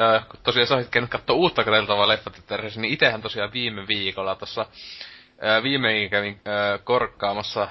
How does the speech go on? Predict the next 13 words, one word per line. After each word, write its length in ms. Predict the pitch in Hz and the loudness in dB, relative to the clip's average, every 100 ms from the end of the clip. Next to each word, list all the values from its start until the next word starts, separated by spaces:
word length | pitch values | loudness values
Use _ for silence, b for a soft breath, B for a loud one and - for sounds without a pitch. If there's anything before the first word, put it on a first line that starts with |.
| - | -4
Joensuussa, 600 | 113 113 101 92 - 98 | -2 -2 -4 -10 -10 -8
äh, 160 | 64 - 92 92 - | -8 -6 -4 -4 -6
kyseisen 600 | 110 - 98 98 107 98 B - | -8 0 2 2 -2 -6 B -8
koko 160 | 92 | -6
kaupungin 400 | 98 92 117 156 | -2 -2 2 4
ainoan 380 | 120 113 107 110 98 | 4 4 2 0 -2
leffateatteri, 680 | 101 - - 95 - 117 | -4 -4 -6 -6 -4 -2
joka 260 | 135 156 147 | 0 4 4
on 80 | 143 _ | 2 _
yllättävän 640 | - - 165 127 123 123 120 - _ _ | -12 -6 -4 -4 -4 -4 -4 -8 _ _
loistavaksi 720 | 117 117 113 - 87 78 - - | -4 -2 -2 -4 -10 -10 -10 -8
osoittautui. 540 | - 98 - 95 90 | -6 -4 -2 0 0
Etenkin 400 | 113 113 107 | 2 2 0